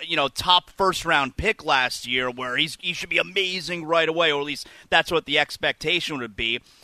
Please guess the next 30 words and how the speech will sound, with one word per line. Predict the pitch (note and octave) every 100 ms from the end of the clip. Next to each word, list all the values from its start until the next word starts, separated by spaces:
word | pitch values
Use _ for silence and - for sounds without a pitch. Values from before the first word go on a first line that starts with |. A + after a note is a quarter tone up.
| _ -
I |
think | - B3+
we | A#3+
saw | - - G3 G3
some | F#3+ F3
glimpses | A#2+ A#2 D3+ F3 F3+ F#3
last | E3+ F#3 F#3 -
year, | F#3+ G3+ G3+ G#3 - _ _ _
and | D3+ F#3 A3+ D4
maybe | D4 D4 C#4+ C4
folks | B3 - - G#3 F#3+ -
got | - F3
a | E3
little | D#3 E3 F#3 F#3+ F3+ D#3+
ahead | A2+ A2+ D3 C3+
of |
themselves | A#2+ G#2+ G2+ - A#2+ F#2+ - - - - -
as | C#3 C3
far | - D3 C3+
as | B2
what | B2 C#3+ -
to | C3+
expect | A#2+ - - C#3 C3 - - _ _ _
in | - D#3
year | C#3 C#3+
number | C#3 C3 A#2+
two | - C#3+ D3
from | D3 D3 C#3
Kenny | D#3 C#3+
Pickett. | C#3 E3 D#3+ E3